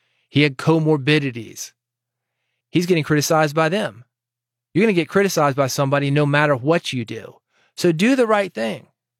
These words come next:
This guy's made a lot of money by giving people what they want. And I can respect giving people what they want. We are entertainers in addition to journalists or podcasters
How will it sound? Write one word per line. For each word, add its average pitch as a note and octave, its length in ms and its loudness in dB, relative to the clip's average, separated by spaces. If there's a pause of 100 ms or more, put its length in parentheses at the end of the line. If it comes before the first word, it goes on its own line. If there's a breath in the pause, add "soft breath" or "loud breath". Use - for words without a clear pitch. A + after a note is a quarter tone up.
(1160)
This - 80 -18
guy's F3+ 200 2
made E3 160 2
a D3+ 40 -2
lot D3+ 220 2
of C#3+ 60 -2
money C#3 460 -4 (680)
by C3+ 120 2
giving D#3 340 2
people C3 340 -2
what C3 300 -2
they C3 160 -2
want. A2 540 -12 (1120)
And C4+ 160 2
I D#4 100 0
can - 140 -2
respect F3 500 0
giving E3 320 2
people C#3 320 0
what A#2+ 200 -2
they A2 120 -6
want. G#2 340 -10
We F3+ 200 2
are F3+ 100 0
entertainers C#3 1000 -2 (440)
in B2 100 2
addition B2+ 440 2
to C#3 100 -4
journalists B2 880 0 (340)
or C#3 100 0
podcasters A#2+ 960 -2